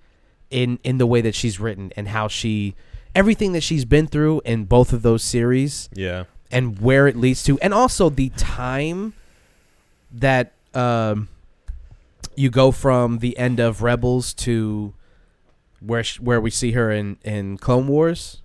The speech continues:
Speaker 1: or
Speaker 2: Mm-hmm.
Speaker 1: I'm sorry, not Clone Wars, uh, Mando
Speaker 2: Mandalorian,
Speaker 1: season two.
Speaker 2: yeah.
Speaker 1: Uh, I think that, I mean, that's a long time of her basically just being this, like, Ronin
Speaker 2: On the
Speaker 1: Jedi
Speaker 2: run, yeah.
Speaker 1: character.
Speaker 2: In hiding on the run.
Speaker 1: Yeah, uh, I think she's, I think she's fantastic. But I think that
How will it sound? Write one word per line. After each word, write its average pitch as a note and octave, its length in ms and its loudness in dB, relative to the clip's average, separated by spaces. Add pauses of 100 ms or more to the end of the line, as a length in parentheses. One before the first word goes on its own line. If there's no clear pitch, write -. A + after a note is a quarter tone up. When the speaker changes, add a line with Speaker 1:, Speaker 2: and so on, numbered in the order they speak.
Speaker 1:
or A2+ 80 -2
Speaker 2:
Mm-hmm. A2 120 0
Speaker 1:
I'm A2+ 60 -8
sorry, G#2 200 -4
not G#2 140 -6
Clone G2+ 180 -6
Wars, F2+ 200 -12
uh, F2+ 160 -8
Mando C#3 380 0
Speaker 2:
Mandalorian, F2+ 140 -4
Speaker 1:
season A#2 320 -4
two. E3 280 -2 (680)
Speaker 2:
yeah. - 40 -4
Speaker 1:
Uh, G#2+ 400 0 (760)
I B2 80 2
think D3 160 4
that, D#3+ 140 4
I - 20 4
mean, D3+ 140 2
that's D#3 160 0
a D3 40 2
long C#3+ 380 4
time C3+ 640 -2 (400)
of G#2+ 160 -6
her C3 320 2
basically B2 580 0
just A2+ 220 -4
being B2 220 0
this, A#2+ 260 -4
like, A2 220 -2
Ronin A2+ 680 0 (220)
Speaker 2:
On G2+ 100 -8
the G#2+ 80 0
Speaker 1:
Jedi D3 120 2
Speaker 2:
run, A#2+ 160 0
yeah. G#2 40 -6
Speaker 1:
character. G2 640 -2 (120)
Speaker 2:
In G#2 100 -6
hiding G2+ 380 -4
on F#2+ 100 -8
the F#2 80 -8
run. G2 380 -6
Speaker 1:
Yeah, B2+ 480 4
uh, B2 420 2
I C3+ 80 -2
think D3+ 200 -4
she's, - 300 -8
I C3 120 -6
think C#3 140 -2
she's - 180 -8
fantastic. B2 680 -2
But B2 120 0
I B2+ 80 0
think E3+ 360 0
that C3 240 4